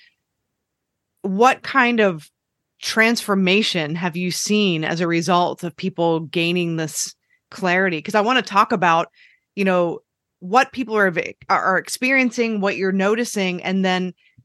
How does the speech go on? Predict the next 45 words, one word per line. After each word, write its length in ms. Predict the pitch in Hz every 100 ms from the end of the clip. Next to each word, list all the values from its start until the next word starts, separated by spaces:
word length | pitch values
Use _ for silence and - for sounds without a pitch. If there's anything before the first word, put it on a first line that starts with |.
| _ _
how, 520 | - 220 226 254 262 -
how 300 | - - 254
do 100 | 285
we 160 | 220 156 -
get 220 | 202 226 -
there? 460 | 185 156 - 156 -
And 200 | 185 196
how 280 | 208 226
can 180 | 240 226
we 140 | 190 190
share 400 | - 202 208 196
this? 240 | 165 175
And 80 | 190
how 180 | 220 247
can 220 | 226 202
people, 440 | 220 190 185 175 - - - _ _ _
you 100 | 214
know, 160 | 202 185
learn 480 | 185 208 254 285 254
to 120 | 233
do 180 | 180 190
this 560 | 175 180 - - - _ _ _ _ _ _ _ _
for 120 | 214
themselves, 540 | 196 185 220 240 165 151
whether 240 | 185 185
it's 180 | 156 - _ -
coaching 680 | 196 233 247 240 240 233
with 180 | 220 202
somebody 540 | - 220 214 214 214 202
or 180 | 160
doing 340 | 165 196 208 208
some 180 | 214 190
things 240 | 202 196
on 60 | 185
their 120 | 165
own? 100 | 190
How 140 | 208
can 120 | 220 247
people 240 | 247 185
get 200 | 151 -
started 500 | - - 165 190 160
with 80 | -
all 160 | 62 -
of 80 | -
this? 300 | - -